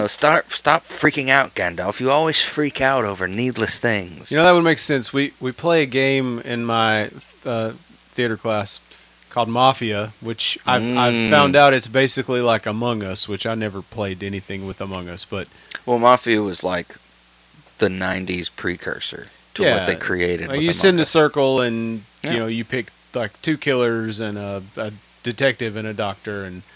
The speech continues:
Speaker 2: Mm-hmm.
Speaker 1: everybody puts their heads down, they go to sleep, and then they wake up, and I narrate this little story, like, "Here's what happened, oh, these people died."
Speaker 2: Yeah.
Speaker 1: And they try to guess who the killer is. And so if somebody gets put on trial and they're actually the killer, it's their
Speaker 2: Yeah.
Speaker 1: job to be like,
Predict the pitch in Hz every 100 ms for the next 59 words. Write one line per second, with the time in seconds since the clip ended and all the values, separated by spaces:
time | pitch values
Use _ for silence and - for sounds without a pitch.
0 | - 104 87 104 113 117 _ - 135 139
1 | 127 127 110 113 110 107 110 110 104 113
2 | 107 104 110 113 113 117 107 110 120 117
3 | 117 113 117 110 110 - 107 - - -
4 | 110 107 - 113 110 107 101 95 95 135
5 | 135 123 117 113 113 110 107 107 104 98
6 | 92 101 101 101 95 90 85 80 - -
7 | 104 98 - 117 120 135 131 123 117 120
8 | 107 104 - - 107 95 - - 135 -
9 | 135 123 170 175 151 135 131 - 143 120
10 | - 139 143 123 110 104 - - 110 120
11 | 127 - 131 107 - 226 160 127 131 -
12 | 135 131 123 127 120 120 135 143